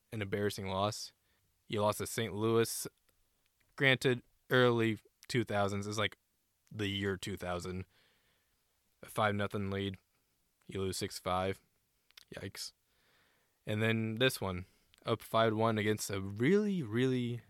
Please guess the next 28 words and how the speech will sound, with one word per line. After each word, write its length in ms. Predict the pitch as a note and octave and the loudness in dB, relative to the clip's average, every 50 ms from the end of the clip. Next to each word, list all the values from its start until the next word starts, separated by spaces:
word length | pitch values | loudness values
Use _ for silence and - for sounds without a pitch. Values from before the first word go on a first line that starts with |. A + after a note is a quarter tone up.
| _ - | _ -6
not 260 | - A2 A2 G#2+ - - | -2 -2 -2 -2 -4 -4
so 180 | - B2 A2+ G#2+ | -2 0 0 2
good 260 | A2 G#2+ G#2+ G2+ G2+ - | 4 2 2 2 2 0
Ottawa 280 | G#2 G#2 G#2 G2+ G2+ G2 | 0 0 2 0 -2 -2
team, 280 | - - A2+ G#2 G#2 G2+ | -4 -4 -2 -2 -2 -2
and 160 | G2 F#2+ F#2+ | -2 -2 -2
you 80 | F#2+ G2 | -2 -2
lose 160 | G2 F#2+ F2+ | -2 -2 -4
six 320 | - - - A2 G2+ - | -6 -6 -8 -8 -8 -8
to 80 | - G2+ | -10 -10
five. 400 | - - F#2 F2+ F2 F2 - - _ _ _ _ _ _ _ _ _ _ _ _ _ - | -6 -4 -2 -2 -2 -4 -8 -10 _ _ _ _ _ _ _ _ _ _ _ _ _ -6
All 200 | - A#2+ C#3+ F3 | 0 4 4 4
thanks 340 | F3+ - D3+ C3 B2 - - - | 4 4 0 0 0 -2 -4 -6
to 360 | - B2+ A2 G#2 G#2 G#2 G#2 - _ _ _ _ _ _ _ _ _ _ _ _ - | -2 -2 0 0 0 -2 -4 -6 _ _ _ _ _ _ _ _ _ _ _ _ -14
Toronto's 460 | - - G#2 G2+ G#2 G#2+ - C#3 A#2+ | -8 -4 -2 -2 -2 0 0 -2 -2
daddy, 440 | - - G#2 G2 F#2+ F#2 F#2 F#2 F2+ - _ _ _ _ _ _ - - | 0 -2 0 0 0 0 -2 -4 -6 -8 _ _ _ _ _ _ -10 -4
Evgeny 400 | F#2+ F#2+ F#2 - G2+ F#2+ G2 G2 | -4 -4 -4 -2 -4 -2 -2 -2
Dadonov. 500 | F#2+ F#2 F2 F2 F2 F2 F2 E2+ F2 F2 - _ _ _ _ _ _ _ _ _ | -2 0 0 0 -2 -4 -6 -6 -6 -8 -10 _ _ _ _ _ _ _ _ _
He 220 | _ - A2+ G2+ F2+ | _ -4 -4 -4 -2
tied 300 | - - A2 A#2+ C3 C3 | -2 0 2 2 2 2
the 60 | C3 | 2
game, 420 | B2+ C3 C3 B2+ C3 C3 C3 B2 - _ | 2 4 4 4 4 2 0 -4 -6 _
he 100 | - G#2+ | -8 -6
stopped 300 | - - - A2 A#2 - | -4 -2 -2 -4 -2 -2
a 40 | A#2+ | -2
goal 420 | A2 A#2 A2+ A#2 A#2 A#2 A#2 A#2 | 2 4 4 6 6 4 4 4
in 100 | A2 A2 | 2 2
overtime, 640 | A2 A2 A2+ A#2 - - A#2 A2+ A2 A2+ A#2 A#2 | 0 0 0 -2 -2 0 0 0 0 0 -2 -4